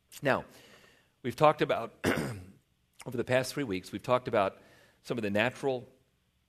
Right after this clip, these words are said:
progressions of health. Next week, we go from the natural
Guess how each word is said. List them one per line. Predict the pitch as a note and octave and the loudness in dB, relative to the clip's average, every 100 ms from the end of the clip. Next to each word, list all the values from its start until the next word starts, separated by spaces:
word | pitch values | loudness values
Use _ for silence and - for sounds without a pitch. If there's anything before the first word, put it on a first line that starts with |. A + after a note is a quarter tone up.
| _ _ | _ _
progressions | A#2+ A2 A#2+ A2+ A2+ | -4 0 0 0 -6
of | G#2+ | -4
health. | B2 A#2 A#2 - A2+ | 0 0 -2 -12 -6
Next | A#2 F3+ - C#3 | 2 2 2 -2
week, | D3 - | -2 -2
we | B2 | 2
go | C3+ B2+ | 4 4
from | - A#2+ G2+ | 2 -4 -4
the | |
natural | F#2+ C3+ D3+ - C#3+ C3 | 0 0 0 -2 -2 -4